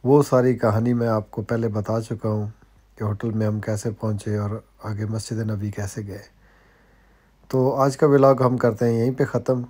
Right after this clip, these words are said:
मज़ीद वीडियोज़ के लिए प्लीज़ आप सब्सक्राइब करें मेरा चैनल, और, और भी बहुत सारी ट्रैवल व्लॉग्स आपको वहाँ से मिलेंगे।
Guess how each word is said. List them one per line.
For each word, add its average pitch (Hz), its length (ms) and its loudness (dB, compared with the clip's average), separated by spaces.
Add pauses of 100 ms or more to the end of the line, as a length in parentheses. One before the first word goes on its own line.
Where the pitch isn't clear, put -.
(920)
मज़ीद 123 320 2
वीडियोज़ 127 420 4
के 123 120 0
लिए 120 360 2 (640)
प्लीज़ 123 260 4
आप 117 200 2
सब्सक्राइब 113 460 -4
करें 113 240 2
मेरा 107 200 0
चैनल, 123 440 -2 (1000)
और, 107 360 -2 (420)
और 120 320 2
भी 120 140 4
बहुत 110 260 2
सारी 120 180 4
ट्रैवल 113 320 0
व्लॉग्स 113 460 0
आपको 117 220 -2
वहाँ 110 200 0
से 110 100 -2
मिलेंगे। 110 440 -2